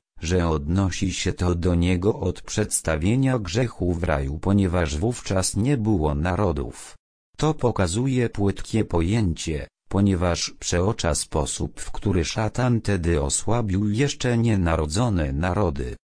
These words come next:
Każdy początkujący wprawdzie dobrze wie, że przez sprowadzenie w raju grzechu, a przezeń śmierci, szatan w ten czas osłabił jeszcze nienarodzone narody,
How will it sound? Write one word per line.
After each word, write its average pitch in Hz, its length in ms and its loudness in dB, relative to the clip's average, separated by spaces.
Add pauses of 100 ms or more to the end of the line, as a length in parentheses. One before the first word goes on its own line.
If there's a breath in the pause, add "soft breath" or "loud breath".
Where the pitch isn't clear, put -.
(240)
Każdy 113 520 0
początkujący 90 1120 0
wprawdzie 92 600 0
dobrze 101 500 2
wie, 87 400 2 (320)
że 87 220 2
przez - 440 -2
sprowadzenie 98 840 0
w 92 60 -2
raju 87 440 0
grzechu, 80 720 -4 (180)
a 85 140 -2
przezeń 78 540 0
śmierci, - 800 -6 (220)
szatan 98 640 0
w - 80 -8
ten 82 280 0
czas - 380 -2
osłabił 104 680 2
jeszcze 120 500 0
nienarodzone 101 880 2
narody, 82 640 0